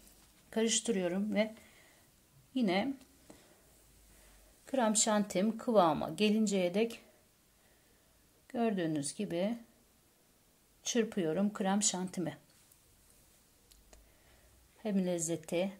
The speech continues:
dediğim gibi hem de pratik oluşuyla favoriniz olacağını düşünüyorum. İftardan sonra çayın yanına şahane giden, çok da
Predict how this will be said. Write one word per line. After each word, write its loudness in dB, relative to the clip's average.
dediğim -2
gibi -4
hem -2
de -2
pratik -6
oluşuyla 0
favoriniz 0
olacağını 0
düşünüyorum. 0
İftardan 2
sonra -2
çayın 0
yanına -2
şahane -4
giden, -2
çok -8
da 0